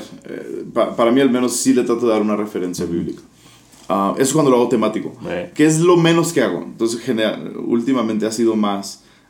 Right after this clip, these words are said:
Speaker 1: este pasaje y las ideas que salen. Entonces,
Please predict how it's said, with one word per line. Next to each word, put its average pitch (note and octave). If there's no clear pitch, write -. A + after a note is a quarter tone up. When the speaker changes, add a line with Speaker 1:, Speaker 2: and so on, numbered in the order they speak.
Speaker 1:
este -
pasaje B2+
y A2
las G#2+
ideas A2
que A#2
salen. G2+
Entonces, G#2+